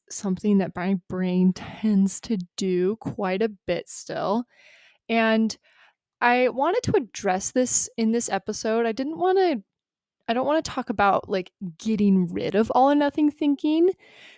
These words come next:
because I actually don't think it's something that we need to completely get rid of, because I know that there are certain things that I actually find it very useful <laughs> for. And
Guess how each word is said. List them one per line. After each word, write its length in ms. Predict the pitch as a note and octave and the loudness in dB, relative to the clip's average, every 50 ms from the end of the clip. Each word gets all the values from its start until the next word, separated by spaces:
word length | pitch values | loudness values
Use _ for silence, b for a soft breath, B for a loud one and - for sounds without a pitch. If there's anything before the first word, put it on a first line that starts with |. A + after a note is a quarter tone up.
| B B - | B B -8
because 500 | - C4 _ - - D4+ C#4 C#4 C#4 - - - | -8 -8 _ -10 -6 -2 -2 -2 -2 -2 -4 -4
I 160 | B3+ C#4 - | -4 -4 -2
actually 360 | - B3 C4+ - - F#4 F#4 | -2 -2 -4 -2 -2 -2 -2
don't 200 | F4 D4 B3+ B3+ | 0 0 -4 -2
think 140 | - B3+ - | -4 -4 -4
it's 100 | B3 A#3+ | -4 -4
something 300 | - A#3 G#3 G#3 A#3 A3 | -2 -4 -4 -2 -2 -4
that 100 | G#3+ - | -2 -2
we 80 | G#3 G#3+ | -2 0
need 180 | G3+ G3+ F#3+ - | 0 -2 -2 -6
to 100 | A3+ - | -10 -8
completely 420 | - B3+ A#3 - - - F#3 G3+ | -4 -2 -2 -2 -4 -4 -10 -12
get 180 | F#3 - G3+ F3+ | -8 -8 -8 -8
rid 300 | F3 F3 F3 D#3+ D3 F#3+ | -6 -8 -8 -8 -4 -2
of, 400 | G3+ B3 D4 F4 - - - - _ _ _ _ _ _ - | 0 0 0 0 -2 -6 -10 -18 _ _ _ _ _ _ -14
because 720 | A#3+ - _ - - G3 A3 G#3+ G#3 G3+ G3+ G3+ G3 - - _ _ _ _ _ _ _ _ _ _ - | -14 -14 _ -16 -8 -6 -4 -2 0 0 0 -2 -4 -6 -10 _ _ _ _ _ _ _ _ _ _ -2
I 120 | G#3 G#3 | 0 2
know 240 | G#3 G3+ G3+ G3 G3 G3 | 2 4 2 2 0 -4
that 140 | A#3 A3 | -6 -6
there 160 | - G#3 G3 F#3+ | -4 -4 -4 -4
are 60 | G3 | -4
certain 380 | F#3 - - G3 F#3 G3 G3 | -6 -6 -8 -4 -2 -2 -2
things 280 | F3+ - E3 - F#3+ - | -2 -2 -4 -4 -4 -4
that 160 | - - - | -6 -8 -6
I 40 | F#3 | -4
actually 340 | F3+ F3 F3 - - G#3 F#3+ | -4 -4 -6 -6 -10 -10 -8
find 260 | - F#3 F3+ F3+ F3 | -6 -4 -2 0 -2
it 60 | E3+ | -2
very 260 | F3 F#3+ F#3 F3+ F3+ | -2 -4 -2 -2 -2
useful 540 | F#3 G3+ A3+ C#4+ - - - - F4+ D4+ B3+ | -2 -4 -6 -6 -8 -6 4 6 8 8 8
<laughs> 60 | - | 6
for. 360 | - - A3 G#3+ G#3 G3+ - - - - B B B B B B B B B B B B B B B B B B _ - | 6 4 2 4 4 2 0 0 0 0 B B B B B B B B B B B B B B B B B B _ 0
And 580 | A3 A3 G#3 G#3 G3+ G3+ G3 G3+ G3 - - | 0 2 4 4 4 4 4 4 2 0 -6